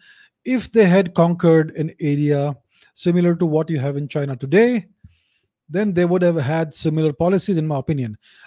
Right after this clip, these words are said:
Let us not forget, my friends, that the Kuomintang, which is, uh,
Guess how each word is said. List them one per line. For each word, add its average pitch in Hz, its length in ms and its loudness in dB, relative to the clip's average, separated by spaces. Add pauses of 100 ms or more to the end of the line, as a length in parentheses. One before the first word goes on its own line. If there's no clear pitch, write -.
Let 220 180 -2
us 285 180 -2
not 247 200 -2
forget, 208 420 -2
my 151 160 2
friends, 139 840 -2 (500)
that 170 240 -2
the 190 80 -2
Kuomintang, 190 880 2
which 156 220 -8
is, 156 180 -2
uh, 160 80 -8